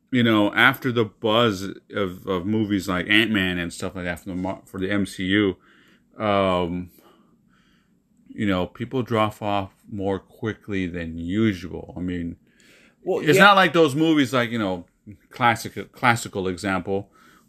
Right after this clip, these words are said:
Speaker 1: uh, Star Wars. People were seeing that shit over and over and over again.
Speaker 2: Yeah, because it was nothing like it at the time.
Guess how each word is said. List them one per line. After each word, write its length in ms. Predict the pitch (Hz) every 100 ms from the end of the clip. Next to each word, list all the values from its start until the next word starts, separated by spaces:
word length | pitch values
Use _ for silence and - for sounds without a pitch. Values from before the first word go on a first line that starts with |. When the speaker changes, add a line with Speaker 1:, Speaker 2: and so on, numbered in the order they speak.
| -
Speaker 1:
uh, 180 | 101 95
Star 360 | 185 - 151 131
Wars. 320 | 104 85 - _ _ _
People 440 | 156 151 127 131
were 140 | 117 110
seeing 380 | - 135 127 113
that 200 | 101 98
shit 360 | - 92 - _
over 540 | 156 147 117 98 92 87
and 120 | 90 -
over 520 | 143 127 107 92 92
and 100 | 90
over 340 | 123 123 104 90
again. 420 | 90 90 110 123
Speaker 2:
Yeah, 120 | 131
because 300 | 113 117 104
it 100 | 107
was 180 | 101 95
nothing 460 | 98 98 95 98
like 200 | 90 85
it 80 | 92
at 160 | 85 -
the 80 | -
time. 400 | 123 87 71